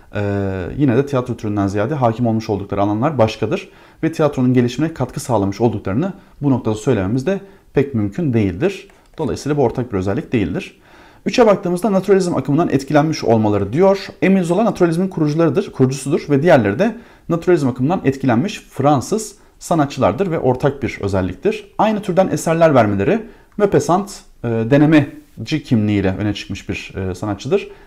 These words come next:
Diğerleri daha çok romancı kimlikleriyle öne çıkan sanatçılardır. Aynı türden eser vermeleri de yine ortak bir özellik olarak kabul edilmemektedir. Aynı ulustan olmaları, naturalizm akımından etkilenmeleri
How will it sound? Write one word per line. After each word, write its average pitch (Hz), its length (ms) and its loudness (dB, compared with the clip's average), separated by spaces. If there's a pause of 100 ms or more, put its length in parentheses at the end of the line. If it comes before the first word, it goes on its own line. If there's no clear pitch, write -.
(140)
Diğerleri 135 360 2
daha 120 160 0
çok 165 280 -4 (280)
romancı 120 360 4
kimlikleriyle 95 520 -2 (100)
öne 98 200 -4
çıkan 92 200 -8
sanatçılardır. 98 720 -6 (260)
Aynı 175 200 0
türden 147 260 0
eser 143 300 0
vermeleri 95 340 -2
de 131 60 0
yine 135 240 2 (200)
ortak 123 400 -2
bir - 60 -6
özellik 101 380 -2
olarak 117 320 -2 (280)
kabul 127 320 -2
edilmemektedir. 113 840 -2 (440)
Aynı 214 320 4
ulustan 185 300 -2
olmaları, 147 340 4
naturalizm 170 380 0
akımından 139 280 0
etkilenmeleri 127 600 0